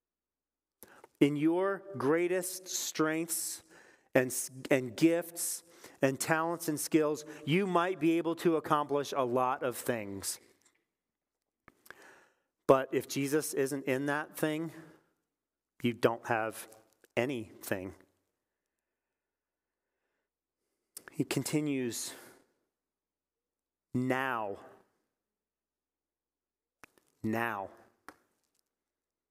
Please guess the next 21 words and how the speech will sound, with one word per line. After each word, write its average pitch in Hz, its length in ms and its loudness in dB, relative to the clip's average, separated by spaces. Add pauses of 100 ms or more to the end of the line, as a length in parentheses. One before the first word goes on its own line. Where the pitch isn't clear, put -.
(720)
Now. 127 500 -2 (400)
Now 143 540 0 (320)
you 160 220 2
have 143 240 0
every 180 520 2 (180)
spiritual 180 520 2
gift 160 300 2
you 170 100 2
need 131 420 0 (240)
as 135 220 6
you 135 180 -2
eagerly 165 640 2 (220)
wait 131 340 6
for - 160 0
the 127 80 2
return 120 600 -2 (320)
of 117 120 6
Christ. - 540 -2 (1800)
Now 139 300 2
you 123 160 -4
do. 104 240 -4